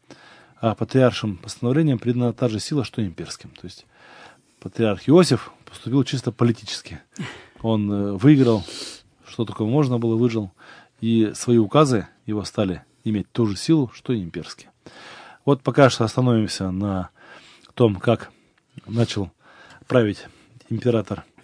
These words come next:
Михаил восьмой Палеолог, чтобы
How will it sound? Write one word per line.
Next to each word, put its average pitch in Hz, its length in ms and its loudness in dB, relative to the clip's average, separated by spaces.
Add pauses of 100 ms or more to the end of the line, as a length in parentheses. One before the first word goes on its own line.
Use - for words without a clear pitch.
(540)
Михаил 123 300 2
восьмой 113 280 0
Палеолог, 131 500 0 (840)
чтобы 120 580 -2